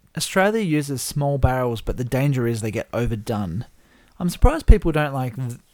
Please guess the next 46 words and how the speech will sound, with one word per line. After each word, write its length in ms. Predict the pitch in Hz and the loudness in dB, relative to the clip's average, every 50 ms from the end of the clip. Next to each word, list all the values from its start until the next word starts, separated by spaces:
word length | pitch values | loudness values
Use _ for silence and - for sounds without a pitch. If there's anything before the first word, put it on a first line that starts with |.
| _ _ - | _ _ -2
often 300 | 151 160 160 - 180 147 | -2 -2 0 0 0 0
use, 240 | 139 139 143 135 131 | 0 0 0 0 0
like, 200 | 135 117 - - - | -2 -4 -6 -6 -6
seven 360 | - - - 170 147 156 151 | -2 0 2 2 2 2 0
hundred 420 | 131 147 147 143 143 131 127 - - _ _ _ - | 0 0 0 0 0 -2 -2 -8 -16 _ _ _ -10
litre 520 | 123 123 131 139 127 - 135 110 98 107 - - - - - | -6 -4 -2 -2 -2 -2 -4 -4 -4 -6 -10 -14 -20 -16 -10
or 100 | - 135 | -4 0
whatever 300 | 127 139 139 143 139 135 | 2 2 2 2 2 0
the 180 | 123 127 120 110 | 0 0 -2 -4
highest 600 | 101 - - 131 127 127 123 117 - - - - - _ _ - | -6 -6 -2 -2 -2 -2 -2 -4 -6 -8 -10 -16 -20 _ _ -12
size 480 | - - - - 151 127 117 117 113 107 | -8 -6 -2 0 0 2 2 0 0 -2
available 540 | 120 110 117 117 120 120 120 101 110 101 98 | -4 -2 0 0 2 2 0 0 -2 -2 -4
is 260 | 98 101 117 - - - - - - | -4 -4 -6 -6 -10 -14 -20 -20 -14
to 120 | - - | -8 -6
still 200 | - - - 123 | -4 -2 0 0
be 120 | 113 117 104 | 2 0 0
called 220 | - 127 117 104 | 0 -2 -2 -2
a 20 | |
barrel 400 | 95 104 123 123 110 101 120 131 - - _ - - | -2 -2 -2 0 0 0 -2 -4 -6 -8 _ -12 -6
to 80 | - 147 | -6 -4
finish 340 | - - 165 165 170 160 - | -2 2 4 4 4 4 2
it 80 | 143 110 | 0 -2
in, 220 | 107 113 131 131 - - - - - | -2 -2 -4 -4 -6 -10 -20 -10 -6
because 320 | - 143 - 180 175 165 - - - | -2 0 2 2 2 2 -2 0 4
after 240 | 202 226 214 - - - | 4 4 4 2 -2 0
eighteen 300 | 160 180 175 160 135 127 | 2 4 4 4 2 0
months 300 | 131 147 147 123 - - | 0 -2 -2 -2 -4 -4
it 40 | 139 | 0
might 180 | 139 143 147 | 0 0 2
be 80 | - 156 | 2 2
like, 260 | 139 131 123 117 - - - - _ - | 0 0 -2 -6 -8 -14 -20 -20 _ -4
"This 140 | 165 180 - 208 | -4 -2 0 0
is 80 | 165 127 | 0 2
done, 260 | - 165 156 151 135 | 4 4 4 4 4
let's 160 | 131 143 139 | 2 0 -2
just 180 | - 160 143 - | -2 -2 -2 -2
stick 200 | - - 165 - | -2 -2 -2 -2
this 180 | - 147 - - | -2 -4 -2 -2
in 80 | 143 | -2
something 280 | 127 156 143 135 143 139 | -2 0 -2 0 -2 -2
that's 160 | 131 120 - | -2 -2 -2
not 160 | 147 135 - - | -2 -2 -2 -4
gonna 100 | 131 127 | -4 2
impart 300 | 123 - - 135 127 120 | 8 8 8 8 8 2
any 200 | 127 120 120 110 | -2 -2 -2 -2
oak." 260 | 113 117 - - - | -4 -4 -6 -8 -12